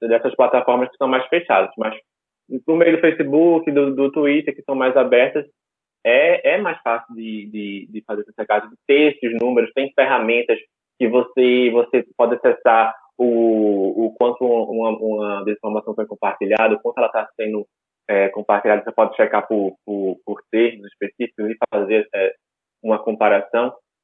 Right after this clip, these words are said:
E em relação aos assuntos, assim, são os mais diversos,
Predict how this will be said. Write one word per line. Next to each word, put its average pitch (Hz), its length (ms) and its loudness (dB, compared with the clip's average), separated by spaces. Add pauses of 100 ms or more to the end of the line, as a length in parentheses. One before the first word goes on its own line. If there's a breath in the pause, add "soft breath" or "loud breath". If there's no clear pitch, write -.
(280)
E 170 220 0
em 190 40 0
relação 185 640 4
aos 160 300 4
assuntos, 165 420 -2
assim, 185 340 -2
são 185 160 2
os 185 80 -2
mais 175 220 -2
diversos, 190 420 0